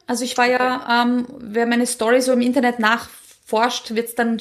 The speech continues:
Speaker 1: relativ schnell finden, im Schnelldurchlauf, vier Jahre schweres Mobbing-Opfer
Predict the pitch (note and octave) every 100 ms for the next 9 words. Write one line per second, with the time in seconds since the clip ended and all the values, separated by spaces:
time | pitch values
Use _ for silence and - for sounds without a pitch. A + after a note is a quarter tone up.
0 | - G#3+ A3 A#3 A#3 - A3 A3 B3 B3+
1 | A#3+ A3+ - A3 A3+ A3+ A3+ G#3 - -
2 | - - - B3+ B3 A#3 A#3 A#3 G#3+ A3+
3 | A3 A3 C#4 C4+ C#4 C#4+